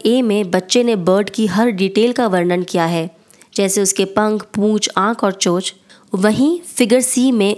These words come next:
उसने अपनी मूल सृजनात्मकता को खो दिया है। इस वीडियो से मैं ये नहीं कह रही कि आप बच्चों की कलरिंग एक्टिविटी को ही बंद कर दें,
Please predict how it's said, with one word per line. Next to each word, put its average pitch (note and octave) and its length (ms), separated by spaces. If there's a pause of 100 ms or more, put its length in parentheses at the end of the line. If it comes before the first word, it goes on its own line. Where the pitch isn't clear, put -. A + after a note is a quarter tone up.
(160)
उसने C4 340
अपनी G#3+ 360
मूल G#3 320
सृजनात्मकता G3+ 1000
को B3+ 180
खो G3+ 280
दिया F3+ 240
है। E3 320 (380)
इस D4 180
वीडियो A3 320
से C#4 140
मैं C#4+ 120
ये F#3+ 220
नहीं B3 180
कह B3+ 180
रही C4+ 260 (440)
कि C4 100
आप C4 100
बच्चों G3 320
की B3+ 80
कलरिंग G3 380
एक्टिविटी G3+ 520
को A#3 120
ही A#3+ 120
बंद F#3+ 240
कर F3+ 180
दें, E3+ 240